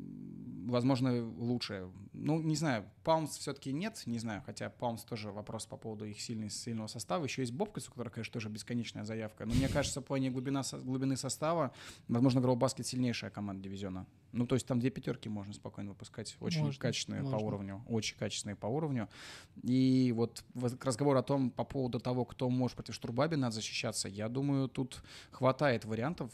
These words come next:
Speaker 1: Ну, Гранкин ты назвал в первую очередь, понятно, что Денис заряжен, Денис хорош, но есть Ландышев, есть Ястребцев. Я, кстати, ни разу вживую не видел игру Александра, но,
Speaker 2: Ой, он тоже
Speaker 1: э,
Speaker 2: против нас приехал
Speaker 1: но он
Speaker 2: играть,
Speaker 1: вроде
Speaker 2: я
Speaker 1: как в
Speaker 2: помню.
Speaker 1: защите тоже хорош,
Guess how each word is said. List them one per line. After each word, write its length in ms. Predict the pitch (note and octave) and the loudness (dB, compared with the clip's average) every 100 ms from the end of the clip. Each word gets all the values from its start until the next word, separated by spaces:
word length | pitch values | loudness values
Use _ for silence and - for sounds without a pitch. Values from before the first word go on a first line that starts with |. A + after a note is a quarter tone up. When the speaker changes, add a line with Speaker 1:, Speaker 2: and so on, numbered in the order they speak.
| - | 0
Speaker 1:
Ну, 120 | D3 | 0
Гранкин 520 | C3+ C3+ C3 - B2 | 2 4 4 2 0
ты 60 | B2+ | 0
назвал 240 | B2 B2 | 0 0
в 40 | - | 0
первую 200 | B2+ F3+ | -2 0
очередь, 220 | G#3 C3 | 0 -2
понятно, 220 | A#2 A2 | -2 -4
что 120 | - | -4
Денис 280 | A2+ A#2 A2 | 0 0 0
заряжен, 440 | A#2 A2+ C#3 D#3+ C3 | -2 0 0 2 0
Денис 240 | A2 A#2 | 0 0
хорош, 400 | B2 A#2+ D3+ - | 0 2 2 0
но 320 | A2+ A2 A2 - - - | 0 0 0 -4 -20 -6
есть 340 | A#2 A2+ A2 - | -2 0 0 0
Ландышев, 540 | B2 F#3+ F#3 - F3 - - - | 2 4 4 2 0 -2 -16 -12
есть 420 | A2+ A2+ B2 - | -2 2 2 2
Ястребцев. 500 | B2+ E3+ - C#3+ C3 | 2 2 0 -4 -4
Я, 160 | A#2+ C#3+ | 2 2
кстати, 380 | - C#3 C3 B2+ | 4 0 2 2
ни 300 | B2 B2 C#3 | 2 4 4
разу 260 | C3+ A#2 | 4 4
вживую 320 | A2 B2 A#2+ A#2 | 0 0 2 4
не 80 | A#2+ | 4
видел 220 | B2 G#2+ | 2 0
игру 160 | A2+ | 0
Александра, 500 | A2 A2 - F#3+ F#3 | 0 0 0 2 4
но, 300 | B2 B2+ C3 B2 | 4 4 4 2
Speaker 2:
Ой, 240 | D#3 C#3+ | -2 -2
он 120 | C#3 D#3 | -2 2
тоже 200 | D3+ C#3 | 2 2
Speaker 1:
э, 20 | |
Speaker 2:
против 280 | C#3+ C3+ - | -2 -6 -4
нас 160 | C#3 | -4
приехал 420 | - C#3 C3 C3 C3+ | -2 -2 -2 0 6
Speaker 1:
но 80 | C3 | 6
он 40 | |
Speaker 2:
играть, 80 | D3 | 8
Speaker 1:
вроде 140 | C#3 | 4
Speaker 2:
я 40 | C3+ | 2
Speaker 1:
как 80 | C#3 | 2
в 20 | |
Speaker 2:
помню. 20 | |
Speaker 1:
защите 300 | B2+ C#3 C3+ | 2 2 0
тоже 220 | B2+ B2+ | -2 -4
хорош, 420 | A#2 A2 G#2 - | -2 -4 -6 -8